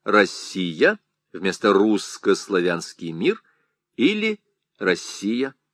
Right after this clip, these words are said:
и славянство". В сельской общине и крестьянском наделе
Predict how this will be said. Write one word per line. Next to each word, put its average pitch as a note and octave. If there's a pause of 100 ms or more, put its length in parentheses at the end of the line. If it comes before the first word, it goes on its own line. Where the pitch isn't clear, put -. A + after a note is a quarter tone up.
(360)
и -
славянство". F2+ (3000)
В -
сельской G#3
общине A2+ (920)
и -
крестьянском D#3
наделе A#2